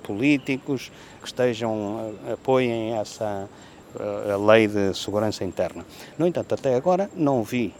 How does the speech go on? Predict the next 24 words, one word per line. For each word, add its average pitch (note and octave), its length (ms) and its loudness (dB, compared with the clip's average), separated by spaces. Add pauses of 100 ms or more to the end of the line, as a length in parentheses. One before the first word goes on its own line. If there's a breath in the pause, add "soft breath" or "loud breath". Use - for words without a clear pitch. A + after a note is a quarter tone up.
(560)
Carrie G#2 240 -2
Lam G#2 240 2
ser G2 280 -4 (420)
sancionada. C#3+ 720 -4 (460 loud breath)
A - 60 -8
família A2 400 0
de - 80 -10
Carrie G#2+ 220 -2
Lam, B2+ 240 0
que A#2 120 -6
é - 20 -2
uma G2+ 140 0
família G2 460 -6
britânica, C3 680 2
eh, G#2+ 1160 -6 (580 loud breath)
eh, A#2+ 160 -8 (240)
ser A2+ 220 -4
sancionada. D3 680 -2 (400 loud breath)
O C3 160 -4
Hong B2 160 2
Kong A#2+ 300 0
and A#2 100 -2
Shanghai A2+ 300 -4
Bank, A2+ 340 -4